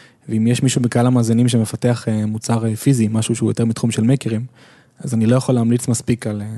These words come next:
לצאת מוקדם לתערוכות ולבנות את הפרוטוטייפים בצורה ש-, שהם יהיו בנויים לתערוכות.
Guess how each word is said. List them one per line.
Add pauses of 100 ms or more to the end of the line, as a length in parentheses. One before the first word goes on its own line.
(100)
לצאת
מוקדם
לתערוכות
ולבנות
את
הפרוטוטייפים
בצורה
ש-, (720)
שהם
יהיו
בנויים
לתערוכות.